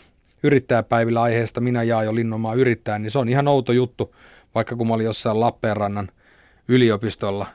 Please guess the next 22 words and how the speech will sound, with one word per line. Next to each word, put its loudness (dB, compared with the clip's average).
niin, -4
niin -8
siinä 0
kun -2
on 0
sata 0
ihmistä 0
kahvilassa, 0
niin -10
se 0
jännittää 2
mua 0
enemmän -2
kuin -6
se, 0
että -4
mulla -2
on 0
aamulla -2
viisisataatuhatta -4
kuulijaa. -12
Että, -14